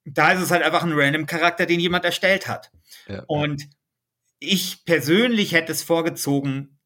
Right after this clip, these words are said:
Speaker 1: eher computergestützte Begleiter zu haben, die dafür eine eigene Story haben,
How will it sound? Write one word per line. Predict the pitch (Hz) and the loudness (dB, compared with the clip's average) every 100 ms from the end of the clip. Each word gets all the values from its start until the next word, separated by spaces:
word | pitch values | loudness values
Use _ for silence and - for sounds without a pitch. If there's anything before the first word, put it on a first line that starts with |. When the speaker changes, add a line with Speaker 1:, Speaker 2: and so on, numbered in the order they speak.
| _ - | _ -6
Speaker 1:
eher | 151 156 156 156 139 - _ _ _ _ _ _ _ _ _ _ _ - | 0 2 4 2 0 -8 _ _ _ _ _ _ _ _ _ _ _ -8
computergestützte | 151 - 208 202 165 - 175 - 165 156 | -6 -2 -2 -2 -2 -4 -4 -2 0 0
Begleiter | 143 143 147 151 156 | -2 0 2 2 -2
zu | - 135 | -2 0
haben, | 139 135 123 | 0 0 -4
die | 135 120 | -6 0
dafür | 123 135 135 | 0 0 -4
eine | 120 - | -4 -2
eigene | 123 131 113 | -2 0 -4
Story | - 151 147 147 135 | -2 0 2 2 2
haben, | 123 120 123 123 117 | 2 0 0 -6 -10